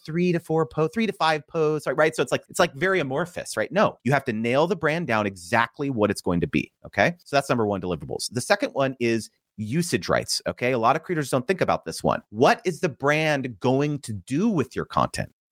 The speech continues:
Do they wanna run paid advertising with it? If they do, for how long? Where is that paid advertising going to run? These are questions that you should be asking the brand. And then the last one is exclusivity. We, we touched on it briefly earlier. Is the brand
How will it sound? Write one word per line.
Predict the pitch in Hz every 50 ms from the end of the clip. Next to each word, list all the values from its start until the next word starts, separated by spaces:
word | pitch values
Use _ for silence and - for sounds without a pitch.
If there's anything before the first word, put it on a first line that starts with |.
| _ -
Do | -
they | 107 107 101 98
wanna | 101 101 104 104
run | 104 101 107 101 98 95 92 - _ -
paid | - - 98 90
advertising | 87 82 85 95 120 - 143 135 139 139 156 160
with | 160 165 - 208
it? | 262 302 - _ _ _ _ _ -
If | 110 107 -
they | - 202
do, | 202 196 254 226 170 185 214 - _ _ _
for | - 143 143
how | 165 175 185
long? | 208 277 320 - - _ _ _ _ _ _ _ _ _ _ -
Where | 82 82 82 87
is | 90 87
that | 117 117 -
paid | - 120 120 127
advertising | 127 131 - - 139 139 143 151 151
going | 139 160 160 156 165
to | 170
run? | 180 269 277 - - - _ _ -
These | - 104 95
are | 131
questions | - - - - 220 220 - - 151 120 110
that | 113 -
you | 110 104
should | - 113 107
be | 113 98
asking | 92 90 - - 101 104
the | 113 120
brand. | 120 220 - - - _ _ _ -
And | 135 156
then | 156
the | 160 151
last | 151 160 180 220 226 -
one | 185 156 143
is | 135 120 -
exclusivity. | - - 139 - - - - 117 - - - 113 87 76 67 65
We, | 78 87 85
we | 104 98 87
touched | - - 123 117 - -
on | 107 95 92
it | 85 -
briefly | - 113 107 - 95 87 -
earlier. | 214 240 156 101 92 90 - _ _ _ _ _ _ _ _ _ _ -
Is | 190 226 185 185
the | 240 190
brand | 147 170 233 262 262 220 175 160 156 156